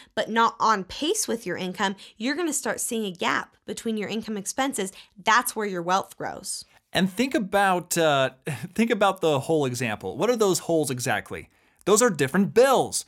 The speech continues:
Speaker 2: Those are different bills and expenses. So while you're starting to slow down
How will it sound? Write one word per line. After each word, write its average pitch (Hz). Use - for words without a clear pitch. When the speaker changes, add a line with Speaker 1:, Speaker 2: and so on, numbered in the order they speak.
Speaker 2:
Those 185
are 185
different 131
bills 214
and 165
expenses. 185
So -
while 160
you're 196
starting 180
to 165
slow 151
down 156